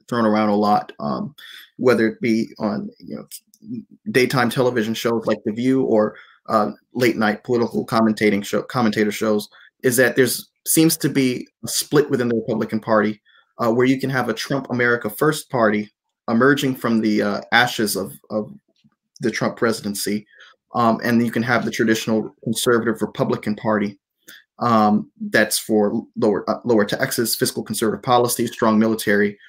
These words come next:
Um, I know that the idea, you know, speaking with folks who were alive back then, um, in, during the nineteen seventy-six primary where Reagan challenged Gerald Ford,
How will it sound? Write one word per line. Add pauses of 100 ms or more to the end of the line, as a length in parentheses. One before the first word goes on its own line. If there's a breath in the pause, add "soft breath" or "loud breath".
(420 loud breath)
Um, (800)
I
know
that
the
idea,
you
know,
speaking
with
folks
who
were
alive
back
then,
um, (100)
in,
during
the
nineteen
seventy-six (380)
primary
where (140)
Reagan
challenged (100)
Gerald
Ford,